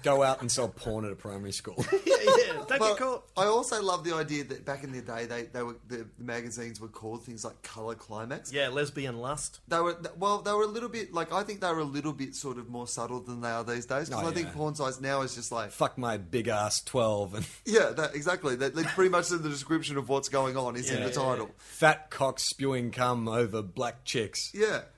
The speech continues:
Speaker 3: And so, whereas, like, Colour Climax, I mean, that could be
Speaker 2: That could be anything.
Speaker 3: that could be anything.
Speaker 2: That could be a hippie magazine.
Speaker 3: It could be a Tumblr page about rainbows.
Speaker 2: It could be. Imagine your surprise, though,
Speaker 3: Yeah.
Speaker 2: when you see a woman on the cover just doing things that aren't necessary.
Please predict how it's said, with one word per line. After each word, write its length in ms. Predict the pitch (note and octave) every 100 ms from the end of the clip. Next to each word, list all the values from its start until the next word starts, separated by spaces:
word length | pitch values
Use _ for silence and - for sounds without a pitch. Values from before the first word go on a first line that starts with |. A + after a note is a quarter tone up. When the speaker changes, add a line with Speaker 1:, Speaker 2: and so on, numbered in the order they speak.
| _ _
Speaker 3:
And 160 | F3 F3+
so, 140 | F#3+
whereas, 400 | F3+ F#3 F3+ C3+
like, 260 | F3 E3+ D#3+
Colour 280 | G3 G#3 F3
Climax, 640 | C3+ E3+ G#3+ C3 - -
I 60 | F3
mean, 180 | F#3 F#3+
that 160 | A3+
could 120 | F3
be 300 | B2+ B2 A#2 A2
Speaker 2:
That 140 | A#3 F3+
could 80 |
be 120 | D3+ F#3+
anything. 360 | B3+ F3 A2+ -
Speaker 3:
that 120 | A#3
could 140 | G#3+
be 200 | D3+ B2+
anything. 520 | D#3 A3 C#4+ D#3+ A2+ G#2
Speaker 2:
That 100 | F#3
could 100 | B2+
be 140 | A2+
a 60 | G#2+
hippie 320 | G3+ G3+ G3+
magazine. 560 | G#3 G3+ G3 G#3+ G#3+ G#3
Speaker 3:
It 60 |
could 100 | G3
be 80 | D#3
a 60 | C3
Tumblr 420 | - E3+ F3 E3+
page 220 | E3+ E3+
about 260 | E3 C#3 C#3
rainbows. 560 | B2+ A#2+ A2 A2 - -
Speaker 2:
It 140 | D#3+
could 220 | F#3+ G#3+
be. 140 | D3 A#2+
Imagine 380 | A#2+ F3 C#3+ B2
your 100 | A#2
surprise, 480 | - C#3+ F3+ F3
though, 160 | D#3 G#2+ G3+
Speaker 3:
Yeah. 100 | F#3
Speaker 2:
when 140 | D3
you 60 | C#3
see 180 | E3+ D3+
a 60 |
woman 300 | C#3+ E3 D3 C#3 - -
on 160 | C#3 C#3+
the 60 |
cover 460 | C#3 D3+ D3 C#3 C3+ - B2+
just 200 | C#3+ -
doing 180 | C#3 C3
things 220 | C3+ C3
that 100 | B2+
aren't 180 | C3 C3
necessary. 440 | C#3+ - - G#2